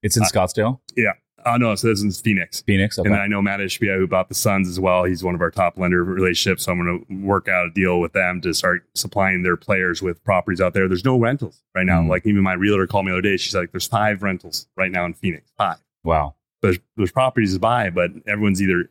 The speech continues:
Speaker 2: short-terming, but there's no one's doing long-term. So even, like, long-term, I'm getting hit up on twenty-five to thirty grand a month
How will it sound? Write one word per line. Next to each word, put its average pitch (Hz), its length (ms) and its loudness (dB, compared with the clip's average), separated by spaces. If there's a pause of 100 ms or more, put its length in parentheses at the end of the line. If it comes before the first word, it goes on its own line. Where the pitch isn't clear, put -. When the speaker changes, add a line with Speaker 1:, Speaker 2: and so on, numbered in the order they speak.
Speaker 2:
short-terming, 107 640 0
but 92 80 -4
there's 85 160 -8
no 117 120 2
one's 101 260 0
doing 92 180 0
long-term. 113 400 0 (420)
So 120 80 2
even, 110 160 4
like, 90 180 2
long-term, 104 540 2
I'm 95 100 0
getting 92 220 -2
hit 95 200 -2
up 90 220 2
on 85 160 -2
twenty-five 95 420 0
to 85 60 -10
thirty 98 260 0
grand 90 200 0
a - 40 -4
month 90 300 0